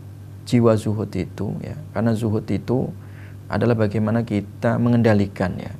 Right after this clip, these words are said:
kerakusan diri terhadap harta. Sehingga untuk menumbuhkannya juga bagaimana kita, ya,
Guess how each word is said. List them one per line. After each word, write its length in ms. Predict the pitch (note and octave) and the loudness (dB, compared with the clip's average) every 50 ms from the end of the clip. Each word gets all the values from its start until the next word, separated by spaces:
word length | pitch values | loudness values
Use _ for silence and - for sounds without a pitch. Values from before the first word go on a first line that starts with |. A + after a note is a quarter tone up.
| - | -10
kerakusan 720 | - - A#2 A#2 A2 - - A2+ G#2+ - - A#2 A#2 A2+ A2+ | -2 2 2 2 2 2 0 -2 -2 0 0 0 2 2 2
diri 240 | G#2 G#2 G#2+ F#2+ F#2 - - - - - - - - - - - - - - - - - - - | 2 2 0 -2 -2 -6 -12 -16 -18 -18 -18 -18 -18 -18 -16 -16 -16 -16 -16 -16 -16 -14 -6 -2
terhadap 320 | A2 A2 G#2 G#2 A2 - | 0 0 2 2 2 0
harta. 460 | G2+ G2 F2+ - - - - F2 - - - - - - - - - - - - - - - - - - - - - - - - - - - - - - - - | 0 -2 -4 -4 -6 -8 -8 -8 -8 -10 -14 -16 -16 -16 -16 -16 -16 -16 -16 -16 -16 -16 -16 -18 -18 -16 -16 -16 -16 -16 -14 -16 -16 -16 -16 -16 -16 -16 -16 -14
Sehingga 320 | - - A2+ A#2+ C#3 D#3+ | -4 0 2 6 8 8
untuk 240 | D3+ C#3+ C3 B2 C3 | 8 8 6 4 4
menumbuhkannya 680 | C3 C3 B2+ B2 A#2+ A2+ - A#2 G#2 G#2 G#2 A2+ A#2+ A#2 - | 6 4 6 4 4 4 4 4 4 4 4 4 2 2 2
juga 560 | G2+ F#2 G2 - - - A2+ A2+ A#2 A2 G#2 | 0 -2 -2 -4 -4 -2 0 0 0 2 2
bagaimana 480 | A2 G#2 A2+ A2+ G#2+ G#2+ A2+ A#2+ A#2+ | 0 2 2 2 0 2 0 0 0
kita, 880 | A#2 - - G2 F#2 - - - - - - B2+ C3 C#3 C#3+ D#3 E3+ - - - | -2 -2 -4 -4 -4 -6 -10 -16 -8 0 4 4 4 4 4 0 -2 -4 -6 -8
ya, 240 | - - - - | -6 -6 -6 -6